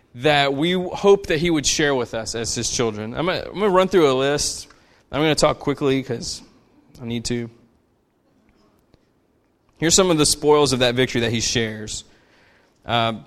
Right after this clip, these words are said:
sin is rendered powerless over us, and we're free from its bondage. Right? At one point, we had, we had one choice,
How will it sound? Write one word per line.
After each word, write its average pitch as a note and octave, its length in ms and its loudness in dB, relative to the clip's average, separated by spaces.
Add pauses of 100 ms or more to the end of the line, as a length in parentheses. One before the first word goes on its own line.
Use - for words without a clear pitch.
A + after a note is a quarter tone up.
(120)
sin F3+ 400 2
is D#3+ 140 4
rendered E3 320 4
powerless D3+ 520 2
over C3 340 2
us, B2+ 240 0
and A#2+ 160 -2
we're A#2+ 100 0
free C3+ 280 -2
from B2 200 0
its A2+ 140 -4
bondage. G#2+ 680 -8 (1000)
Right? A#2 160 0
At A#2+ 100 0
one D#3+ 160 4
point, F3 300 4
we D3+ 160 4
had, C#3+ 240 2
we C#3+ 260 0
had D3+ 140 6
one D3+ 260 2
choice, A2+ 540 -2